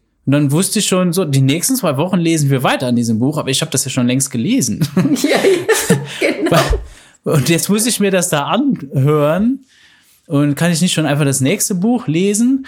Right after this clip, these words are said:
Speaker 1: Und so ist es ja, wenn, wenn du dann, äh, dir das selber aussuchst und dann das mit Menschen machst, dann automatisch,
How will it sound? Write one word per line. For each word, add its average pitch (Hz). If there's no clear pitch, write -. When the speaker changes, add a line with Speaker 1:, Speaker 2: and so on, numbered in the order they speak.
Speaker 1:
Und 147
so 185
ist 214
es 120
ja, 117
wenn, 127
wenn 127
du 123
dann, 135
äh, -
dir 143
das 131
selber 175
aussuchst 113
und 131
dann 127
das 127
mit 139
Menschen 151
machst, 123
dann 131
automatisch, 165